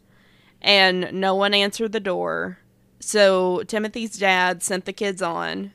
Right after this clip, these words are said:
and he was like, "You guys go ahead. I'm gonna stay back for a second and see if they were just, like, taking their time."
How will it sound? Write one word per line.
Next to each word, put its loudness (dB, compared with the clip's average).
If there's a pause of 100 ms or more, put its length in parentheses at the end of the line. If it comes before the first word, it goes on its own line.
(120)
and -2
he -4
was -4
like, -4 (760)
"You -4
guys 4
go 2
ahead. 2
I'm 0
gonna 0
stay -2
back 0
for -6
a -4
second -6
and -8
see -2
if -6
they 0
were -2
just, -8
like, -6
taking -8
their -12
time." -4